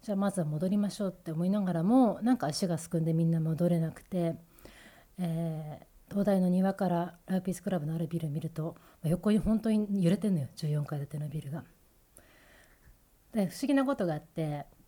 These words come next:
あの、カラスがすごかった。カラスがね、あの、鳴くの、地震のちょっと前に。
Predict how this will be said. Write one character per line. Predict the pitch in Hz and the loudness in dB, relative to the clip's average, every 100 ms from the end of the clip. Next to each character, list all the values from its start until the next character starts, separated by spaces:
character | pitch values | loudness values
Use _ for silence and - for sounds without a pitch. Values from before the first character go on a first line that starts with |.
| _ | _
あ | 170 151 | -2 0
の、 | 139 131 110 | 2 0 -4
カ | - - | -8 -8
ラ | 339 | -6
ス | - | -4
が | 139 | -6
す | - | -6
ご | 143 | -8
か | 131 - | -8 -12
っ | - | -12
た。 | 147 - - - - - - - - - - - - - _ _ _ - | -10 -10 -16 -20 -20 -20 -20 -20 -20 -20 -20 -20 -20 -20 _ _ _ -8
カ | 208 | 2
ラ | 233 | 4
ス | 202 175 | 4 0
が | 143 | 0
ね、 | 160 156 147 - - - | 0 0 -2 -8 -18 -8
あ | 160 | -2
の、 | 147 139 131 131 131 151 - - _ _ _ _ _ _ _ - _ _ _ _ | 0 0 -2 -4 -4 -8 -16 -20 _ _ _ _ _ _ _ -20 _ _ _ _
鳴 | 180 160 | 0 2
く | 240 | 4
の、 | 180 - - _ 160 | 2 0 -10 _ -8
地 | 151 | -6
震 | - 170 | 0 2
の | 165 | 2
ち | 175 | -2
ょ | |
っ | |
と | - | -4
前 | 139 139 | -2 -2
に。 | 123 | -6